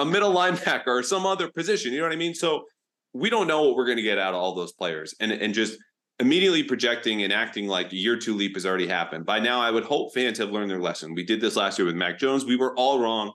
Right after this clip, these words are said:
self included. But maybe it does happen for Tyquan Thornton or Jack Jones or just one of them. And if it does, that will be a huge boost to this team that right now we look at seven and a half wins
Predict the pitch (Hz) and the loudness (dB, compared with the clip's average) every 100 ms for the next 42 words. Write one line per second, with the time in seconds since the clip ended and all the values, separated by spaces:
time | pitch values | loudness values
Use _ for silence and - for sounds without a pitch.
0 | _ _ - - 117 101 107 - 85 76 | _ _ -6 -2 0 0 -4 -6 -8 -8
1 | - _ _ _ - 101 85 - - _ | -10 _ _ _ -2 0 0 -4 -14 _
2 | _ _ - 151 220 226 208 156 120 123 | _ _ -4 -2 0 2 2 2 0 -2
3 | 101 - 95 90 87 - 85 90 - - | -6 -2 -4 -4 -8 -6 -8 -8 -16 -6
4 | 98 104 101 113 78 76 - _ 139 196 | -2 0 0 -2 -4 -6 -20 _ 0 4
5 | 214 170 185 185 - 80 - - 113 113 | 4 2 2 2 -2 -6 -8 -6 -6 -2
6 | 180 175 - 151 - 175 151 92 87 - | -2 -2 -2 -2 0 2 2 0 -2 -4
7 | 123 127 139 120 110 - 165 175 - 139 | -4 0 0 2 0 0 -4 -4 -2 2
8 | 143 143 98 95 - 101 92 95 120 143 | 2 0 -4 -4 -2 -2 0 0 2 2
9 | 139 117 113 110 - 123 110 98 92 104 | 2 2 2 -2 -4 -2 -2 -2 -4 0
10 | 160 95 87 - | 0 0 -4 -10